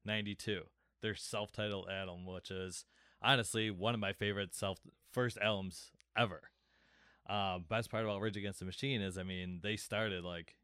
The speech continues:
beginning of the nineties, went all the way through. You know, fortunately, they, like, parted ways and everything, but we got everything amazing from that.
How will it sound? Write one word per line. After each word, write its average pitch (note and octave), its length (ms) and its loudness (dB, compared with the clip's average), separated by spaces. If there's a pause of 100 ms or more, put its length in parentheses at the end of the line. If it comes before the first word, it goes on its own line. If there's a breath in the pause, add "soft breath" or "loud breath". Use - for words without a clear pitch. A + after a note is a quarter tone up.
(200)
beginning A2 420 2
of F#2+ 100 0
the F#2 40 -4
nineties, F#2+ 460 -2
went G2 180 -4
all F#2+ 200 -2
the F#2 80 -4
way E2+ 220 -6
through. A2+ 320 -2 (320 soft breath)
You G2 120 -2
know, F2 80 -4
fortunately, G2 560 -4
they, F2+ 340 -4
like, D#2+ 300 -10 (260)
parted G2+ 360 0
ways G2+ 280 2
and F2+ 100 -4
everything, F2 380 -6
but D#2+ 260 -6 (360 soft breath)
we G2 80 -6
got G2 180 2
everything F#2 320 -4
amazing E2+ 400 -6
from F2 240 -8
that. F2 340 -2